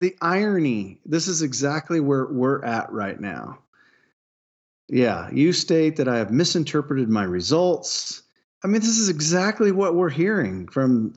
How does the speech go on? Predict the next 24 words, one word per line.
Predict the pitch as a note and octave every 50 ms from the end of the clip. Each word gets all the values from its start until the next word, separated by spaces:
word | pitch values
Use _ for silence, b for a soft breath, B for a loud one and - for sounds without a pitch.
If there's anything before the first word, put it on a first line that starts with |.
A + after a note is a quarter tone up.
| -
arguments | - C#3 D3 E3 E3+ E3 F3+ F3+ F3 F3 E3 D3+ -
of | D3 C3+ C#3
people, | - D3+ D3 C#3 C#3+ D#3 D3+ C#3+ C#3+ C#3 C3+ C#3 C#3 b b b b b b b b b b b b b b b b _ _ -
supposed | - - G#2+ - C3+ C3+ D3+ D#3+ E3+ F#3+ E3
scholars, | - - - - D#3+ D3+ D3+ D3+ D3 D3 D3 C#3+ C#3+ C#3+ C#3+ C#3+ C3+ C3+ - - - - - _ _ _ _ _ _ _ _ _ _ _ -
yada, | G2 G#2+ A#2 C#3+ D#3+ F3
yada, | F3 F3 F3+ F3+
yada, | E3+ D#3 D3 C#3+ C#3 C3+ C3+ C3 C3 C3 B2
saying | - - B2 A2+ A2
everything | A2+ B2 C#3 D3 D3 D#3 E3 D#3+
that's | D#3 D3+ -
going | - D3+ C#3+ C#3+ C#3+ C#3
on | C3+ C#3 C#3
with | C3+ C3+
people | C#3 C3+ C3+ C3 C#3 C3+ B2
doesn't | G#2+ C#3 A2 A#2+ B2+ C#3+ D#3+ D#3
work. | C#3 C3 C3 C3 C3 C3 C3 -
It's | G#2 - -
not | C3 B2+ C#3 C#3 C3+
practical, | - D3+ C#3 C3+ C3 B2 - C3+ B2 C#3+ B2+ A#2+
doesn't | G#2 F#2 A#2 B2 C#3 C#3 D#3+ D3 -
work. | C3 B2 B2 B2 A#2+ B2 A#2 A#2+ A2+
And | G#2+ G2+ G#2
yet | A2 A2+ A2 G#2+ G#2 - b